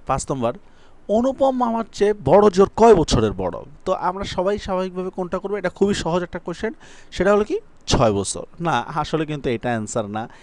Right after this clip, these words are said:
অ্যান্সারটা দেখুন, এখানে ছয় বছর ঠিক আছে, কিন্তু বলুন তো, মামা অনুপমের চেয়ে বড় নাকি অনুপম মামার চেয়ে বড়? অ্যান্সার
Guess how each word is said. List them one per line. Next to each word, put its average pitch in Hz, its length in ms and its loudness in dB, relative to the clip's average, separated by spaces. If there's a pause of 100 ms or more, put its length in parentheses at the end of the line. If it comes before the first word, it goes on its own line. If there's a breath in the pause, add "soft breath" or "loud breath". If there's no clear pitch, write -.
(280 loud breath)
অ্যান্সারটা 202 480 -8 (100)
দেখুন, 185 220 -4 (180)
এখানে 208 220 -8 (120)
ছয় 139 320 4
বছর 160 200 -4 (140)
ঠিক 117 160 -8
আছে, 110 220 -4
কিন্তু 127 180 -8 (460 loud breath)
বলুন 160 280 4 (100)
তো, 151 80 0 (400 soft breath)
মামা 127 460 2 (120)
অনুপমের 190 500 0
চেয়ে 190 220 2
বড় 196 220 6
নাকি 160 220 -4 (120)
অনুপম 165 400 0
মামার 143 260 -2
চেয়ে 156 200 -6
বড়? 143 120 -2 (320 soft breath)
অ্যান্সার 131 340 -4